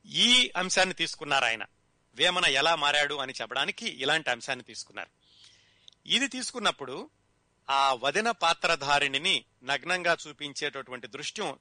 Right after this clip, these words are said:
దృశ్-, దృశ్యం ఒక స్ప్లిట్ సెకండ్, ఒక క్షణకాలం ఉంటుందండి. అది కూడా ఏంటంటే ఒక స్కిన్ టైట్ డ్రెస్ వేసి దానిలో చూపిస్తారు.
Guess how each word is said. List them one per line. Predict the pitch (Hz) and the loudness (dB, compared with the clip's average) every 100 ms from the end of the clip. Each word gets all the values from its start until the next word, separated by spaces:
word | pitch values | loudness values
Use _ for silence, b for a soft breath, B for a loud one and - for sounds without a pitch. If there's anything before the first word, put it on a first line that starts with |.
| _ 120 | _ -16
దృశ్-, | 123 147 - - 131 | -8 -6 -6 -8 -10
దృశ్యం | 135 160 - 233 147 156 - B B B B _ | -4 0 4 4 4 -2 -10 B B B B _
ఒక | - 151 | -6 -4
స్ప్లిట్ | - - 254 285 277 | -4 -2 -2 0 0
సెకండ్, | - 180 160 127 - 135 | 0 2 2 0 -2 -8
ఒక | - | -4
క్షణకాలం | - - 170 226 233 220 185 | -4 -2 0 2 4 4 2
ఉంటుందండి. | 156 147 131 107 95 _ b b b b - | -4 -4 -4 -4 -10 _ b b b b -6
అది | 160 | -4
కూడా | 226 240 220 | 0 2 4
ఏంటంటే | 196 180 175 | 2 0 -2
ఒక | 226 151 | -2 -2
స్కిన్ | - - 214 240 285 | -2 -8 -6 -6 -6
టైట్ | - 190 208 165 | 0 0 0 -4
డ్రెస్ | 143 147 - | -2 -4 -4
వేసి | 170 143 139 262 370 | -4 -2 -2 -4 -8
దానిలో | 113 151 202 214 - | -2 -2 0 -4 -6
చూపిస్తారు. | 185 165 - 131 | -8 -6 -2 -4